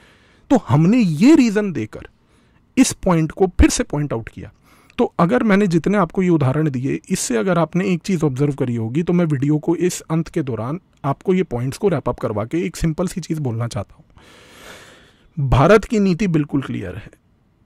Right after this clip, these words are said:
भारत आज की डेट में इसराइल पैलेस्टीन के बीच में टू स्टेट सॉल्यूशन चाहता है। हमने कभी भी टू स्टेट सॉल्यूशन के ऊपर कोई नीति में बदलाव नहीं किया। दूसरी सबसे बड़ी बात, हमने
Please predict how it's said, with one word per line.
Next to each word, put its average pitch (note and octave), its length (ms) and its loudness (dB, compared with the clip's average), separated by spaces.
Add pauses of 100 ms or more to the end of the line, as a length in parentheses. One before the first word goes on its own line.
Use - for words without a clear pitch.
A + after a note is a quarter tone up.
भारत F3+ 360 4
आज D3 180 0
की F3 140 -2
डेट C#3+ 260 -2
में D3 240 -2
इसराइल D#3 360 0
पैलेस्टीन D#3+ 500 0
के D3 120 -2
बीच A2+ 240 -8
में E3+ 140 -2
टू E3+ 160 -2
स्टेट F3 240 -4
सॉल्यूशन B2+ 460 -4
चाहता D#2 300 -8 (140)
है। F2 100 -12 (420)
हमने E3+ 220 2
कभी E3 240 2
भी F#3+ 100 0
टू E3+ 160 0
स्टेट E3 200 0
सॉल्यूशन D3 400 0
के D#3 60 2
ऊपर D#3 200 0
कोई D#3+ 200 0
नीति D3 260 -2
में D#3 140 -2
बदलाव A#2+ 320 -2
नहीं B2+ 180 -4
किया। F#2 240 -14 (880)
दूसरी F#3 320 4
सबसे G#3 260 2
बड़ी G#3 200 2
बात, F#3+ 220 2 (760)
हमने G3 540 4